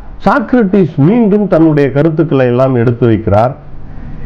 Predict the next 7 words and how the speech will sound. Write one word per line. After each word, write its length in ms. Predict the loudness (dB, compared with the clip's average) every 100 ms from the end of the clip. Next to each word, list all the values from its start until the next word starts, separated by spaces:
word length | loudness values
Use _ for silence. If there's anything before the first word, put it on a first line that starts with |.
| 0
"எனக்கு 460 | 2 0 2 2
யாருமே 580 | 4 2 2 2 2 4
எதிரிகள் 640 | 4 4 4 2 2 -2
கிடையாது. 500 | -4 0 2 0 -2 -10 -14 -18 -18 -8 0
என்னுடைய 420 | 2 4 4 4
உண்மையான 680 | 2 2 2 2 0 0
எதிரி 560 | 2 2 2 0 0 -4